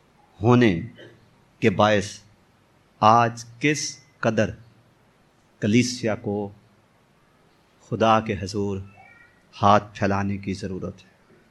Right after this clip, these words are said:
موسیٰ اپنی قوم کے لیے جب تک ہاتھ اٹھائے رکھتا تھا، فلسطینیوں کے ساتھ لڑائی میں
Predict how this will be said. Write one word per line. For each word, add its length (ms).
موسیٰ 680
اپنی 340
قوم 340
کے 120
لیے 100
جب 160
تک 240
ہاتھ 340
اٹھائے 320
رکھتا 340
تھا، 340
فلسطینیوں 540
کے 120
ساتھ 400
لڑائی 380
میں 260